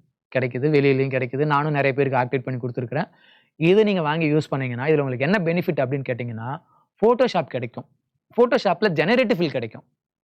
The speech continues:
ஓகே, Photoshop தான் நான் already யூஸ் பண்ணிட்டு இருக்கேனே, கிராக் எனக்கு கிடைச்சது, இருநூறு ரூபாய்க்கு வாங்கினேன், முந்நூறு ரூபாய்க்கு வாங்கினேன், ஃப்ரீயா கொடுத்தாங்க. அதுல உங்களால ஜெனரேட்டிவ் ஃபில் யூஸ் பண்ண முடியாது. ஜெனரேட்டிவ் ஃபில்னா என்ன, அது என்ன மாதிரியான வேலைகளை பண்ணுது அப்படின்றதெல்லாம் நீங்க ஏ ஐல,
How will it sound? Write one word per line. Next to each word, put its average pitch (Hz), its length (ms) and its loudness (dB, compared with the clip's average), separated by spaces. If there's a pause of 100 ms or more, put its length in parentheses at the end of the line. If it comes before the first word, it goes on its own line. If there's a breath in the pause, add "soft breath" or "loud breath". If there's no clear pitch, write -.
(200)
ஓகே, 135 220 0 (440 soft breath)
Photoshop 190 260 2
தான் 185 100 2
நான் 170 100 2
already 165 200 4
யூஸ் 175 120 2
பண்ணிட்டு 151 220 -2
இருக்கேனே, 135 260 -2 (240)
கிராக் 165 300 0
எனக்கு 143 160 -4
கிடைச்சது, 131 360 -4
இருநூறு 143 260 2
ரூபாய்க்கு 143 220 0
வாங்கினேன், 135 260 -4
முந்நூறு 139 180 -2
ரூபாய்க்கு 135 200 0
வாங்கினேன், 127 260 -6
ஃப்ரீயா 175 220 2
கொடுத்தாங்க. 131 400 -6 (540)
அதுல 180 360 2
உங்களால 151 340 0
ஜெனரேட்டிவ் 156 440 0
ஃபில் 139 160 -2
யூஸ் 127 140 -6
பண்ண 123 120 -10
முடியாது. 120 220 -10
ஜெனரேட்டிவ் 156 380 0
ஃபில்னா 143 280 -2
என்ன, 135 220 -6 (180)
அது 131 200 -8
என்ன 131 160 -2
மாதிரியான 143 320 -2
வேலைகளை 139 300 0
பண்ணுது 147 280 -2
அப்படின்றதெல்லாம் 135 460 -2
நீங்க 131 120 -4
ஏ 135 80 0
ஐல, 131 140 -2